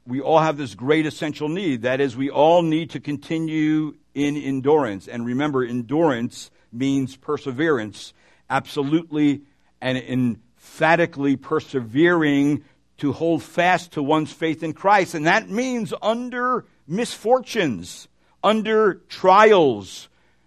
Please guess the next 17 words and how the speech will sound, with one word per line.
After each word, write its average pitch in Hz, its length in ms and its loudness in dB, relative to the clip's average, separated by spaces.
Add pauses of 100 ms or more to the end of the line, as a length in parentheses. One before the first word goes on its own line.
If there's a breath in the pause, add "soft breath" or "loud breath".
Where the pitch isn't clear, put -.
(220)
Why 123 300 2
is 135 200 -2
that? 139 320 2
Because 120 580 -2
trials 131 680 -2 (640)
force 180 380 -2
us 104 220 -4
to 120 120 -12
depend 110 400 -10
on 101 180 -6
God. 107 420 -8
Trials 139 640 2 (840)
mature 208 540 4
us 95 220 6
spiritually 139 760 0
and 143 200 -2
develop 170 600 2